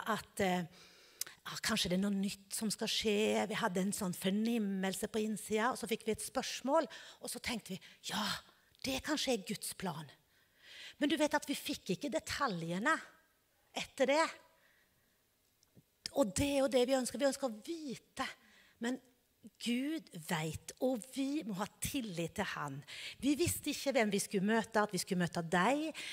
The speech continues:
Vi visste ikke hva som kommer å skje. Vi har ikke detaljene. Men vi har Guds plan på at noe vil han gjøre. Og la oss tenke litt på Guds store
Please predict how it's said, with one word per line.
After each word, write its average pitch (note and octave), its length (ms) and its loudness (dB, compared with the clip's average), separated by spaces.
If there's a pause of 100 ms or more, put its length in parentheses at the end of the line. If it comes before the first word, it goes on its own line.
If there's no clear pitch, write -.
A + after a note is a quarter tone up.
Vi A3+ 120 4
visste A3 220 0
ikke - 180 -4
hva E3 80 -2
som F3+ 160 0
kommer D#3+ 220 0
å - 60 -2
skje. C#4+ 360 2 (320)
Vi G3+ 80 -2
har F3 400 0
ikke E3 240 -6
detaljene. E3 540 -6 (260)
Men A#3+ 140 4
vi C#4 100 4
har D4+ 300 6 (100)
Guds - 400 0
plan B3+ 460 6 (500)
på A3+ 160 8 (160)
at - 160 -4
noe A#3+ 480 2 (100)
vil F#3+ 380 4 (140)
han F3 160 0
gjøre. F#3+ 320 4 (720)
Og B3 80 12
la B3 160 12
oss - 180 2
tenke A#3 400 6
litt - 320 -2
på G#3 160 0
Guds - 380 0 (160)
store F#3 340 2